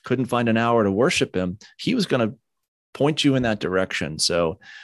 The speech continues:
uh, that, that was just the way he was, uh, in, in everything. And I, I know it was hard. I mean, you and I kind of felt the, the brunt of this oftentimes, but, um, hard truth is something that's in short supply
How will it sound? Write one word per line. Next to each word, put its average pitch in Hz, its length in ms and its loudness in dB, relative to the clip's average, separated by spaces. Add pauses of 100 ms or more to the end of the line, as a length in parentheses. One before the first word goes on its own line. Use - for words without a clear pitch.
(160)
uh, 82 220 -4
that, 107 360 -4
that 120 160 -2
was 131 140 0
just 127 180 -2
the 113 80 2
way 110 140 4
he 107 100 2
was, 92 540 2
uh, 82 360 -4
in, 87 220 -6
in 85 100 -6
everything. 127 640 -2 (460)
And 85 360 -2
I, 78 220 -2
I 87 100 -4
know 107 440 4
it - 20 2
was 117 140 -2
hard. 104 420 2
I 95 80 -6
mean, 87 380 -6 (180)
you 98 240 0
and 110 80 0
I 117 180 -2
kind 104 220 -4
of 92 140 -6
felt 101 340 -2
the, 90 160 -6
the 104 80 0
brunt 113 380 0
of 107 100 0
this 107 180 2
oftentimes, 98 800 -2
but, - 280 0 (440)
um, 82 440 -4 (240)
hard 139 540 -2
truth 104 440 0
is 98 160 0
something 90 360 -4
that's 82 260 -4
in 82 80 -6
short 82 320 0
supply 78 560 -2